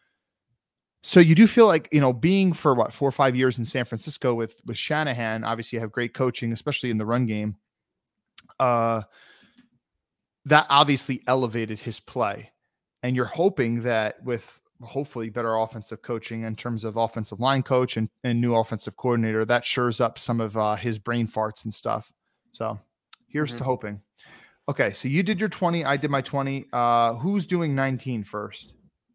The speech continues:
Speaker 2: I'll do nineteen. I was, <laughs> I was actually just looking up some Yodny Cajuste plays. I'm like, "Is there one play that's really bad that stands out above the rest?" And I watch, I'm like, "Oh, they're all kinda bad." <laughs> So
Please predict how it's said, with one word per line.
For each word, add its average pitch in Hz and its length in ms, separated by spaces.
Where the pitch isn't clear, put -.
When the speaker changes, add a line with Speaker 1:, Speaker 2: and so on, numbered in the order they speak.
Speaker 2:
I'll 160 140
do 160 120
nineteen. 131 340
I 143 140
was, 156 200
<laughs> - 100
I 165 100
was 156 140
actually 160 240
just 156 140
looking 151 200
up 139 120
some 143 120
Yodny 135 360
Cajuste 135 320
plays. 147 140
I'm 135 60
like, 127 160
"Is 156 140
there 294 160
one 175 280
play 160 220
that's 160 180
really 143 220
bad 127 280
that 131 140
stands 131 260
out 127 100
above 123 260
the 120 100
rest?" 120 280
And 123 100
I 117 40
watch, 120 220
I'm 131 60
like, 107 160
"Oh, 98 120
they're 98 120
all 101 120
kinda 90 200
bad." - 240
<laughs> - 20
So - 340